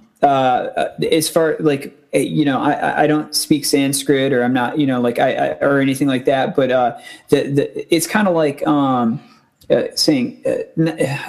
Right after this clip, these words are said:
Speaker 2: I mean, I guess this is kinda different, but it's like you say dad, you don't say father, you know, or, you know what I mean? Like, you
Speaker 1: Right,
Speaker 2: just,
Speaker 1: right.
Speaker 2: it's just a ter-, Swamiji, it's like a respect and it's a, uh, a, a, a term of endearment.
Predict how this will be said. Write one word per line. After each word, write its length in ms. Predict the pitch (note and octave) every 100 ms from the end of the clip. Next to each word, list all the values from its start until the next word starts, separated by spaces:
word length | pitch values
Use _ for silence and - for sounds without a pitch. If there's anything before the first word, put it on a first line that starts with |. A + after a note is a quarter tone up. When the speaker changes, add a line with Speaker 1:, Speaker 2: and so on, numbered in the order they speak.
| -
Speaker 2:
I 80 |
mean, 160 | D3 C#3+
I 60 | C#3
guess 180 | D3+ D3
this 120 | D3+
is 120 | C3
kinda 280 | - D3+ D3+
different, 360 | C3 B2+ C3+ C3
but 100 | C3+
it's 160 | C#3
like 180 | D3+ C#3+
you 80 | D3
say 200 | C3+ C3+
dad, 580 | B2 D3 C3+ A2+ G2+ D3
you 80 | C#3
don't 120 | C#3
say 140 | C3 A#2+
father, 680 | - D3 C3+ B2 F#2 D2+
you 140 | - B2+
know, 200 | B2 B2
or, 100 | C3
you 160 | C3 F3
know 100 | F#3+
what 60 | E3+
I 20 |
mean? 200 | E3+ E3+
Like, 120 | C#3+
you 60 | A#2+
Speaker 1:
Right, 100 | -
Speaker 2:
just, 140 | C#3+
Speaker 1:
right. 80 | C#3+
Speaker 2:
it's 140 | C#3+
just 180 | D#3+ D3
a 80 | C#3+
ter-, 240 | - E3+ E3+ - - -
Swamiji, 680 | - D#3+ E3 D3 C#3+ C#3+
it's 140 | A#2+ -
like 160 | C#3
a 40 | C3
respect 720 | B2 - - D3+ D3+ - -
and 140 | D3 C3
it's 160 | A#2+
a, 280 | B2 A2 A#2 - _ _ -
uh, 140 | C#3+
a, 800 | B2+ A#2+ - - - C3 B2 -
a, 40 | -
a 40 |
term 240 | - - C3+
of 60 |
endearment. 560 | A#2+ A#2 A#2+ A#2 F#2 -